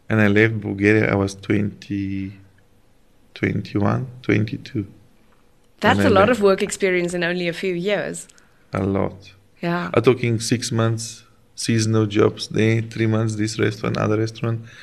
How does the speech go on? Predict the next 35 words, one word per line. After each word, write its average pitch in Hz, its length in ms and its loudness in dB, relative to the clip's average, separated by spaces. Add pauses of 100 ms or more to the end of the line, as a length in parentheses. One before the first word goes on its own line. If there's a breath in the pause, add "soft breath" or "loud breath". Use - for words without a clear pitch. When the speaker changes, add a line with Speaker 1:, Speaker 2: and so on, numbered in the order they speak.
(500 loud breath)
Speaker 1:
You 135 100 2
just 175 300 0 (680)
going. 175 340 2
And 135 180 2
I 139 160 6
never, 151 580 2 (300)
that's 135 160 0
the 131 60 -2
funny 147 220 2
thing, - 280 -4
I 123 60 0
never 127 300 2
left, 113 800 0 (400)
I - 40 0
never 139 200 8
burned 127 300 4
bridges. 107 440 0 (300)
Speaker 2:
Yeah. 160 200 -2 (1120)
Speaker 1:
Those 107 200 0
sixteen 151 420 -2
places, 117 720 -2 (840)
if 110 200 -2
I 101 40 4
pick - 260 -4
up 107 60 -2
the 101 80 2
phone, 113 160 -2
I - 20 -2
can 110 140 -4
go 101 140 4
back. 98 340 -2 (720)
Speaker 2:
Mm. 147 260 -8 (180)
Speaker 1:
That's, 113 300 2
you - 140 -4
know, 123 200 0